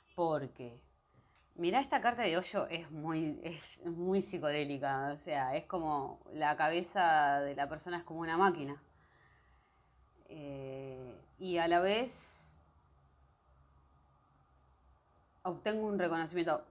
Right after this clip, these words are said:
A ver, pero si sos de los leoninos o leoninas que son creativos o creativas,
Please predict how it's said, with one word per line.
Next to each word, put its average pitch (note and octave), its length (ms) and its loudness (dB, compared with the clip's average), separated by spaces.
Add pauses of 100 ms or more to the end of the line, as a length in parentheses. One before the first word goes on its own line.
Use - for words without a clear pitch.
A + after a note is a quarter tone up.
(140)
A G#3 140 8
ver, F#3+ 280 6 (140)
pero A3 120 -10
si C4 440 -2
sos E4 240 2
de D#4 100 4
los C4+ 160 6
leoninos A#3+ 480 0
o G#3+ 40 -4
leoninas F3 440 4
que - 80 -14
son A3 160 -4
creativos G#3+ 460 0
o G3+ 60 -4
creativas, C4 800 4